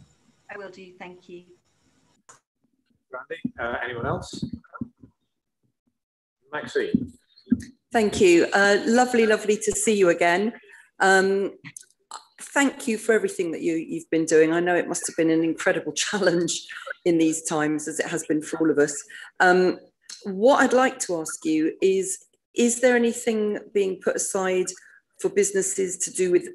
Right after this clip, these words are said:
Speaker 3: mental health? Because we know that that's a really big factor. It's come up in the vocational training group, um,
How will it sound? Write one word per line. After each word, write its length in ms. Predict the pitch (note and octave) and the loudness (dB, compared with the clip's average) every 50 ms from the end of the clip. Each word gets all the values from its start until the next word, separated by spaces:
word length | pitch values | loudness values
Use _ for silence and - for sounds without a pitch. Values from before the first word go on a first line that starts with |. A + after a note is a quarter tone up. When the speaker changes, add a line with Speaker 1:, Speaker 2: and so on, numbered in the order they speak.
| - | -8
Speaker 3:
mental 380 | - F#3+ F3+ F3+ F3 E3+ F#3 F3 | -4 -2 -2 -2 -2 -4 -6 -6
health? 380 | - - F3+ D3+ C#3 - - - - | -4 -2 -2 -2 -4 -6 -8 -12 -10
Because 300 | F3 - - F3+ E3+ - | -6 -4 -2 -2 -2 0
we 100 | - F#3 | 0 0
know 160 | F#3 F#3 F3+ | 2 2 4
that 140 | E3 D3 C#3+ | 4 2 2
that's 260 | - F3 - - - - | 0 0 -4 -4 -4 -4
a 60 | D#3+ | -2
really 140 | E3+ E3 D#3+ | -2 -2 0
big 200 | E3 E3 D3+ - | -2 -2 -4 -4
factor. 640 | - - - - - - - - D3+ C#3 C#3+ - - - - - - - - | -6 -6 -6 -6 -8 -4 0 2 2 2 2 -2 -10 -18 -20 -20 -18 -2 2
It's 240 | F3+ F3 - - - | 2 2 2 2 -2
come 160 | - G3+ F#3+ | 0 2 2
up 180 | F3+ F3 - F#3 | 2 2 0 0
in 80 | E3+ | -2
the 60 | E3 | 0
vocational 480 | D3+ E3 E3 - D#3+ D#3 D3+ - E3 D#3 | -2 -4 -2 0 0 0 0 0 -4 -4
training 380 | - - E3+ E3 E3 D#3+ D3 C#3+ | -2 0 0 0 0 0 0 2
group, 320 | - C#3+ C#3+ C#3+ C3 - - _ _ _ - | 2 4 4 4 2 -2 -6 _ _ _ -4
um, 420 | D#3+ D#3 D#3 D#3 D#3 D#3 D#3 - | -2 0 0 0 0 -2 -4 -6